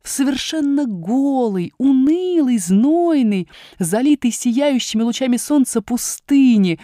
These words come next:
называвшейся Высоким Фельдом. Местность эту покрывал песок, скалы одного цвета с песком и редкие кусты желтоватой травы.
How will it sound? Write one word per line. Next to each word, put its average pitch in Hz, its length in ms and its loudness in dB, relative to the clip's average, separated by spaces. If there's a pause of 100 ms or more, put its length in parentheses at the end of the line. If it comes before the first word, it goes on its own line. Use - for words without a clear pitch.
(220)
называвшейся 190 960 -2 (280)
Высоким 196 1040 -2 (540)
Фельдом. 156 760 -10 (840)
Местность 190 680 0
эту 180 260 -8
покрывал 156 400 -8
песок, 151 680 -16 (340)
скалы 180 460 -2
одного 170 320 -2
цвета 175 440 -6
с - 100 -12
песком 208 720 -4
и 185 60 -8
редкие 165 360 -8
кусты 214 680 -8
желтоватой 156 680 -8
травы. 156 460 -14